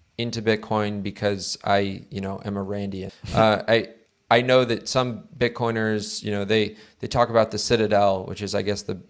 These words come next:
Speaker 1: Bitcoin synonym for Galt's Gulch. Um, but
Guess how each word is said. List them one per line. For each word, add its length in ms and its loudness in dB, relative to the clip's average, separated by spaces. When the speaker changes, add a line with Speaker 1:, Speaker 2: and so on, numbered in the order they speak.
Speaker 1:
Bitcoin 420 -2
synonym 420 -4
for 100 -8
Galt's 340 0
Gulch. 540 4
Um, 440 4
but 360 4